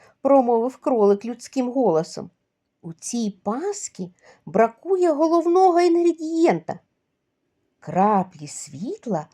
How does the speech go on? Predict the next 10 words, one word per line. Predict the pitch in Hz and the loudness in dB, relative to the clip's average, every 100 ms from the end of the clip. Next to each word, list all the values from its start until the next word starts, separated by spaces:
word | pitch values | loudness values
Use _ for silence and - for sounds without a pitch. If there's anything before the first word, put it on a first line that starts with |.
| _ - - | _ -20 -8
веснянього | 156 254 247 294 330 403 381 | -2 0 0 2 4 6 4
сонця. | - 320 233 165 - - _ _ _ _ _ _ | 0 0 0 -2 -10 -18 _ _ _ _ _ _
Без | 143 170 165 | -10 -8 -6
неї | 180 214 254 339 254 160 _ _ - | -2 0 2 2 0 -4 _ _ -10
вона | 175 208 214 233 | 2 2 4 2
не | 269 370 | 2 2
буде | 311 302 277 | 0 -4 -2
чарівною". | 339 - 392 403 381 359 233 139 - _ _ _ _ _ _ _ _ _ _ - | -2 4 6 6 4 2 2 0 -6 _ _ _ _ _ _ _ _ _ _ -2
Пекар | 143 143 143 | -2 0 -2
замислився. | 139 156 147 131 - 135 - | -2 -4 -4 -6 -8 -12 -12